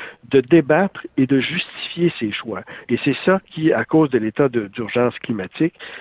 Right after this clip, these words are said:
euh, c'est ça qui, qui, qui est absent. Et quand on voit la loi sur la santé publique, par exemple, la vaccination obligatoire, là, il y a des gens qui commencent à parler de ça.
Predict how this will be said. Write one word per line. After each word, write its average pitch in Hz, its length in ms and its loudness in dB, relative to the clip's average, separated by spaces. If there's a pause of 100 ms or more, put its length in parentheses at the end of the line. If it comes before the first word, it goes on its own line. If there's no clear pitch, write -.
(140)
euh, 113 240 -2
c'est 123 160 -6
ça 180 80 2
qui, 104 320 -10 (100)
qui, 101 260 -14
qui 113 140 -4
est - 100 -6
absent. 139 420 2 (380)
Et 113 100 -2
quand 208 200 0
on 151 120 6
voit 143 200 4
la 139 140 6
loi 127 240 2
sur 131 120 -2
la 113 140 0
santé 117 300 -2
publique, 120 400 -4
par 147 160 2
exemple, 139 360 2
la 117 60 4
vaccination 120 680 0
obligatoire, 101 580 -4
là, 110 80 0
il 120 80 0
y - 20 0
a 110 40 0
des 107 180 -4
gens 120 140 0
qui - 160 -12
commencent 113 260 -2
à 104 40 -6
parler 98 300 -6
de - 60 -20
ça. 160 160 0